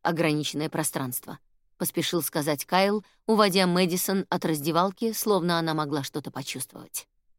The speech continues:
Они поднялись по замерзшим ступенькам.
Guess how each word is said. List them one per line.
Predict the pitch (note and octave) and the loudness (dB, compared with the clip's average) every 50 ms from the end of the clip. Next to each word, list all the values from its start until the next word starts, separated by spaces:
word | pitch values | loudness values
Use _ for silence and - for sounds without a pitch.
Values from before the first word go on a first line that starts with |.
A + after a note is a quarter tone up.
| _ _ _ _ _ _ _ _ _ _ _ _ _ _ _ _ | _ _ _ _ _ _ _ _ _ _ _ _ _ _ _ _
Они | A3 A3+ A3+ B3 C#4 E4 | 2 4 6 6 6 4
поднялись | - - B3 G3 G3+ G#3 G3 F#3+ G3+ B3 B3+ - - | 4 2 2 4 4 4 4 4 2 0 -2 -4 -2
по | - G#3 | 0 2
замерзшим | F3+ F#3 F3 E3+ E3 E3+ - - - - | 2 4 4 2 2 0 -2 -2 -4 -4
ступенькам. | - - - - - - - - - - - - - | -4 -4 -6 -6 -6 -8 -10 -10 -12 -16 -18 -20 -20